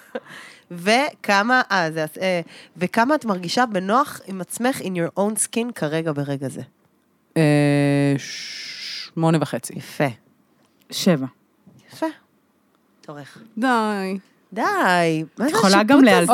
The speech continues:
Speaker 2: אוקיי.
Speaker 3: רוצה אימפרו?
Speaker 2: לא. <laughs> כמה שאלות אני צריכה? שלוש.
Speaker 3: בין ש-,
Speaker 1: חמש,
Speaker 3: כן,
Speaker 1: קחי
Speaker 3: שלוש,
Speaker 1: שלוש,
Speaker 3: זה
Speaker 1: מה
Speaker 3: טוב.
Speaker 1: שבא לך.
Speaker 2: אה, כמה יצירתיות של אחרים מדליקה אותך?
Speaker 3: עשר.
Speaker 1: עשר.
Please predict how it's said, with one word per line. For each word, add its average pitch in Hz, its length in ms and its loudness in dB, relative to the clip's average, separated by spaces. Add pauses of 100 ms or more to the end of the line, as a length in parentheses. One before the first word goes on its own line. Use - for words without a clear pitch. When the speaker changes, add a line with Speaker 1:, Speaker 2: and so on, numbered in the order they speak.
(120)
Speaker 2:
אוקיי. 190 200 4
Speaker 3:
רוצה 196 220 4
אימפרו? 196 300 2 (520)
Speaker 2:
לא. - 460 -2 (220)
<laughs> - 360 0
כמה 220 200 4
שאלות 240 300 2
אני 247 140 2
צריכה? 254 320 0
שלוש. 165 440 -2
Speaker 3:
בין 262 200 8
ש-, 247 80 2
Speaker 1:
חמש, 208 120 -2
Speaker 3:
כן, 220 160 6
Speaker 1:
קחי 180 80 2
Speaker 3:
שלוש, 202 120 4
Speaker 1:
שלוש, 180 180 4
Speaker 3:
זה - 180 -2
Speaker 1:
מה 226 60 -2
Speaker 3:
טוב. 233 80 -4
Speaker 1:
שבא 143 180 -10 (100)
לך. - 80 -20 (400)
Speaker 2:
אה, 175 500 2 (1400)
כמה 233 260 4
יצירתיות 220 920 -2 (180)
של 160 220 -4
אחרים 175 520 -4
מדליקה 139 300 -10
אותך? - 460 -16 (220)
Speaker 3:
עשר. 147 300 -4 (800)
Speaker 1:
עשר. - 300 -20